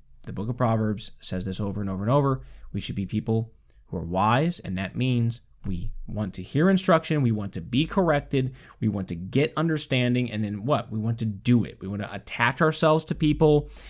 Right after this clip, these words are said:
and learn from people and submit ourselves to people that are wise, that,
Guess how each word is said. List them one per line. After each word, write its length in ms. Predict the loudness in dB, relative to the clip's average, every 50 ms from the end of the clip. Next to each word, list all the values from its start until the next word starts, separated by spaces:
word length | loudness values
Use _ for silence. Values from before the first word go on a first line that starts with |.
| -18 -20 -18 -14
and 160 | -14 -10 -6 -2
learn 220 | 2 2 2 4
from 160 | 4 2 2
people 300 | 2 2 0 0 0 0
and 160 | 0 -2 -4
submit 520 | -4 -6 -8 -8 -8 -8 -4 0 2 6 6
ourselves 440 | 8 6 6 6 4 4 4 4 2
to 80 | 0
people 260 | 2 2 2 2 2
that 80 | 4 2
are 60 | 2 0
wise, 840 | -2 -4 -4 -2 0 2 4 4 4 4 4 2 2 0 -2 -4 -10 -20 -20 -20 -16 -10 -6
that, 140 | -6 -6